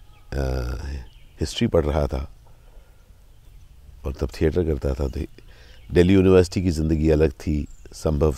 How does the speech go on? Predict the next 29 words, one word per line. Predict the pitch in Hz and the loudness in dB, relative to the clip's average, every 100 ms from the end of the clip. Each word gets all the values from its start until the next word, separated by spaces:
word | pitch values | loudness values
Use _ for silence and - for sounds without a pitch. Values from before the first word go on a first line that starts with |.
| - | 0
थिएटर | 76 71 71 | -2 0 -2
ग्रुप, | 76 71 | -2 -2
मंडी | 73 73 73 | -2 0 2
हाउस | 76 71 | 2 0
की | 76 | -2
ज़िंदगी | 71 69 67 | -2 -2 0
अलग | 71 64 | 0 0
थी। | - - 65 - - - - - - - - - - - - - - - | -4 -10 -12 -12 -18 -18 -18 -18 -18 -18 -20 -18 -18 -18 -18 -18 -18 -10
फिर | 135 | -4
मैंने | 143 131 | -2 0
देखा | 120 135 | 0 -2
कि | 135 127 - - - - - - - | -2 -4 -6 -16 -20 -20 -20 -14 -4
भारतीय | 76 82 117 | -2 2 4
विद्या | 113 110 117 | 4 6 6
भवन | 104 90 107 | 4 4 2
में | 110 117 | 0 0
भी | 117 | 0
मैं | 101 | 2
एक, | 95 - - - - - - - - - | 2 -2 -16 -20 -20 -20 -20 -20 -18 -4
मैं | 76 | 0
हेड | 76 80 | 2 4
बॉय | 98 110 | 6 6
था, | - - - - - - - - - - - - - - - - - - - | 2 -4 -6 -18 -20 -20 -20 -20 -20 -20 -20 -20 -20 -20 -20 -20 -20 -16 -2
पर | 90 87 82 85 82 - | 0 0 0 -4 -6 -2
आउटसाइडर | 82 92 - 135 135 113 | 0 0 -2 -6 -4 -6
था। | - | -6
पढ़ाई | 73 - 78 87 90 | -6 -2 -2 0 0
में, | 90 85 - - - - - - - - - - - - - | 0 0 -6 -18 -20 -20 -20 -20 -20 -20 -20 -20 -20 -20 -12
मतलब, | 80 82 | -4 -2